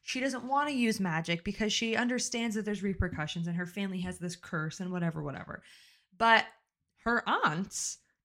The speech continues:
the aunts that are caretaking for them, have raised them and basically established, like,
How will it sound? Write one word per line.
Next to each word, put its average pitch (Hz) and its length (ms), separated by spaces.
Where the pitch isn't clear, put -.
the 185 120
aunts 226 260
that 214 120
are 202 80
caretaking 202 600
for 165 100
them, 196 480
have 196 240
raised 240 320
them 175 300
and 208 380
basically 285 600
established, 208 840
like, 190 220